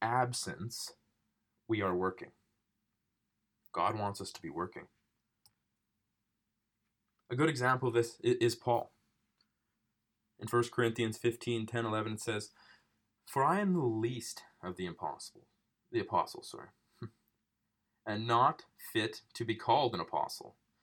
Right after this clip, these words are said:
because I persecuted the church of God. But by the grace of God I am what I am,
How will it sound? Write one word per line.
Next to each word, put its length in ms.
because 300
I 240
persecuted 800
the 80
church 320
of 100
God. 380
But 100
by 140
the 100
grace 400
of 160
God 380
I 160
am 300
what 120
I 180
am, 280